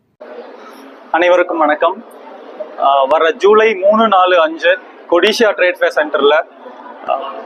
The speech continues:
ஹொரேகா, ஆ, twenty twenty-four, ஆ, and, ஆ, பேக்கரி, பேக்கர்ஸ் எக்ஸ்போ நடக்குது. கிட்டத்தட்ட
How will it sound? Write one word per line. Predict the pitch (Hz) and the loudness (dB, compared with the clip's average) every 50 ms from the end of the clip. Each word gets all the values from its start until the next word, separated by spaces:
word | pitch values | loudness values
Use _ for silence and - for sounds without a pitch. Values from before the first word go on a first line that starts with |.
| 135 139 139 - | -10 -10 -8 -4
ஹொரேகா, | 165 180 196 214 220 214 214 208 208 208 202 - - | -2 2 2 2 2 2 2 2 2 2 0 -2 -2
ஆ, | 151 151 143 147 | 0 2 2 2
twenty | 139 143 165 170 175 190 185 - | 0 0 -2 -2 -2 -2 -2 -2
twenty-four, | 170 160 151 156 - 160 156 151 151 - - - | -4 -4 -4 -2 0 0 0 0 0 -4 -8 -2
ஆ, | - 147 147 143 139 147 | 0 0 2 2 2 0
and, | 147 143 139 139 135 | 0 -2 -2 -2 0
ஆ, | 135 131 131 131 127 127 127 120 - - - | 2 2 4 4 4 2 0 -2 -6 -12 -4
பேக்கரி, | - 175 196 202 - 202 196 196 190 - - - - - - - - - - - - - - - - - - - - - - - - - - 214 208 233 226 - 233 226 - 214 233 240 - 262 247 247 240 240 - - - - - - - - - - - 285 - 880 - - - - - - - - - - - - 349 339 330 - - - - - - - - - - - - - - - - - - - - - - | -2 -2 -2 -2 -2 0 0 0 -2 -4 -10 -20 -20 -20 -18 -12 -10 -8 -8 -8 -8 -10 -20 -20 -20 -20 -20 -20 -20 -20 -20 -20 -20 -16 -14 -8 -6 -6 -6 -6 -8 -12 -8 -6 -6 -6 -6 -8 -10 -10 -10 -10 -10 -14 -14 -14 -14 -14 -16 -16 -16 -16 -14 -12 -12 -12 -14 -16 -18 -20 -20 -20 -18 -14 -14 -14 -14 -14 -16 -16 -16 -18 -18 -18 -18 -18 -18 -18 -20 -20 -20 -20 -20 -20 -20 -20 -20 -20 -20 -20 -14 -6 -2
பேக்கர்ஸ் | 170 196 214 208 208 214 196 - - - 151 151 156 | 0 0 0 0 0 -4 -4 -4 -10 -14 -10 -8 -4
எக்ஸ்போ | 151 160 - - - - 180 170 156 156 | -4 -4 -4 -4 -2 0 2 2 2 2
நடக்குது. | 151 151 147 156 147 151 196 233 254 - - - - - - - - - - - - - - - | 0 0 0 0 0 2 2 0 -2 -6 -20 -20 -20 -20 -20 -20 -20 -20 -20 -20 -20 -14 -6 -2
கிட்டத்தட்ட | 190 185 196 190 196 196 233 240 262 262 | 0 0 2 2 0 2 2 2 2 2